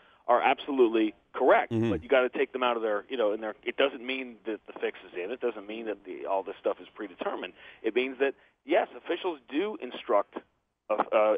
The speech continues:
Speaker 1: officials are instructed to call plays a certain way and to have sort of a universal, you know, look to the same thing. Does it affect, do they, do they have it in for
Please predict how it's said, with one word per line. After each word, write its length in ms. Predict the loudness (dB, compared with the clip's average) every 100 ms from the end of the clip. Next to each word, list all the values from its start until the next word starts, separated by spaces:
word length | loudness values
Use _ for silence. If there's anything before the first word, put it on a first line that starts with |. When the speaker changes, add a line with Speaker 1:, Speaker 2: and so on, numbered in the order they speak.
| 0
Speaker 1:
officials 360 | -6 -6 -2
are 140 | 0 0
instructed 420 | 0 -2 -2 -6
to 80 | -12
call 380 | 2 4 4 0 -8 _ -4
plays 300 | 0 0 0
a 60 | -4 -2
certain 260 | -2 0
way 240 | -2 -2 -4 _
and 100 | 0
to 60 | 2
have 120 | 2
sort 120 | 0 -6
of 80 |
a 40 | -6
universal, 760 | -6 -4 0 0 0 0 0 -2 _ _ _ _
you 80 | -10
know, 160 | -8 -4
look 220 | 0 0
to 80 | 0
the 180 | -6 -4
same 120 | -4
thing. 260 | 0 -2 -2
Does 100 | -8
it 160 | -6 -4
affect, 300 | 0 0 0 -12 -20 _
do 80 | -6
they, 120 | -4 -4
do 80 | -2
they 140 | 0
have 180 | 2 0
it 60 |
in 240 | -2 -4 -6
for 140 | -8